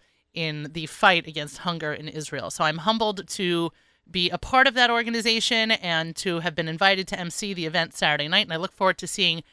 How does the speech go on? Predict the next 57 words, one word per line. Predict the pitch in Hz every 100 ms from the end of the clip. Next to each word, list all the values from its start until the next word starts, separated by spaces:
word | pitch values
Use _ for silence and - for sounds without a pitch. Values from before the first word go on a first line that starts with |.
| _ _ -
everyone | 220 202 214 190 185 185 190
there. | 180 196 170
Please | - -
follow | 294 277
us | 269
on | 262 240
Twitter, | 302 294
Nachum | 285 202 202
Segal | 214 208 190
Net, | 190 240 -
all | 214 208 196
one | 180 175
word, | 170 190 220 233 240
and | 277 220 247 202
Miriam | 175 175 175
L. | 170 160
Wallach, | 160 180 226 - _ _ _
all | - 240 277
one | 254 254 247
word | 240 254
as | 233 208 196
well. | 247 190 139 _ _ - - - - - -
Let's | 196 -
do | 359
a |
fortune | - 277 320 339
cookie. | 247 196 156 - _ _ _ _ _ _ _ -
Let's | 165 - -
do | 247 311
a | 247
fortune | - - 226 233 226
cookie, | 196 180 160
'cause | 165
we | 196
haven't | 208 190
done | 165 185
that | 196 202
in |
a | 175
while, | 175 180 226 214
and |
I | 180
don't | 214 320
want | 277
people | 277 262
to | -
think | 240 254 226
that | 170
just | 349 -
because | 440 359 269
we | 285
are | 262 233
in | 220
our | 208
new | 202 240 233
sprint | - - 269 330 _
format | 208 175 160 139 165